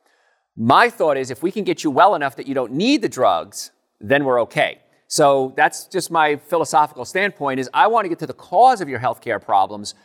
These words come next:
not just treat the symptoms. So always talk to your doctor. Better yet, I'm gonna say talk to your pharmacist.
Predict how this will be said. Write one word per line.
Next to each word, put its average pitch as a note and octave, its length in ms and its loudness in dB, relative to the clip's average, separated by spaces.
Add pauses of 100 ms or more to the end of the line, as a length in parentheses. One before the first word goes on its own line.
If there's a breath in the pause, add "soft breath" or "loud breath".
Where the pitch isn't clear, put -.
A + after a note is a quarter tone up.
(180)
not C#3 280 2
just C3 260 -4
treat A#2 280 -12
the G#2 160 -4
symptoms. - 400 -8
So F#3 80 0
always A#3+ 140 2
talk A3 180 2
to F#3+ 40 -12
your F3 60 -2
doctor. C#3+ 460 2 (360 soft breath)
Better C4+ 200 4
yet, F3+ 320 2
I'm D#3 100 -6
gonna F3 140 -4
say D#3 180 -2
talk D3 240 -2
to - 40 -20
your B2+ 80 -10
pharmacist. - 580 -6